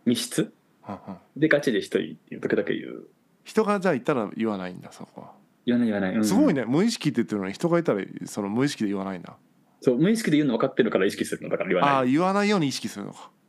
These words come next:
Speaker 1: うん。
Speaker 2: なるほど。あれはどうですか？音声入力とかあるじゃないですか、スマホとかで。
Speaker 1: はいはいはいはい。
Speaker 2: 結構、その、日常的に使うタイプですかね、音声入力。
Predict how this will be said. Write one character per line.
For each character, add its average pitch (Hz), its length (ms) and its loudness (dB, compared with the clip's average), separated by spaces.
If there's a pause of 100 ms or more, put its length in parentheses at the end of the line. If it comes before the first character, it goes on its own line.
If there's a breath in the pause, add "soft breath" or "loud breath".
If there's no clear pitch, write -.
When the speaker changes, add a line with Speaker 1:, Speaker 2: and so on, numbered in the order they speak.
(100)
Speaker 1:
う 131 80 4
ん。 113 240 0
Speaker 2:
な - 1600 -18
る 127 60 -6
ほ 127 240 -4
ど。 127 280 -2
あ 175 80 4
れ 226 60 6
は 294 140 4
ど 269 140 4
う - 20 4
で 151 60 2
す - 100 -10
か？ - 240 -2 (100)
音 247 240 4
声 269 240 4
入 254 180 4
力 214 160 2
と - 120 -4
か 107 60 2
あ - 20 0
る 98 80 -2
じ 98 40 -2
ゃ 92 40 -6
な 85 40 -10
い - 20 -12
で - 40 -14
す - 60 -16
か、 85 160 -8
ス - 120 -10
マ 104 120 -2
ホ 101 120 -6
と - 80 -12
か 85 120 -8
で。 - 140 -10 (360)
Speaker 1:
は 202 100 4
い 190 40 0
は 196 60 2
い - 20 2
は 185 80 2
い 170 100 0
は 139 120 2
い。 - 100 -8 (340)
Speaker 2:
結 - 260 0
構、 123 160 0
そ 117 140 -2
の、 104 380 -2 (580)
日 147 300 0
常 180 160 2
的 170 180 -2
に 160 160 2
使 - 260 0
う 143 80 0
タ 143 120 0
イ 107 60 -2
プ - 120 -14
で - 60 -10
す - 80 -16
か 50 60 -10
ね、 50 100 -10
音 110 160 -2
声 104 160 -6
入 98 120 -6
力。 - 220 -16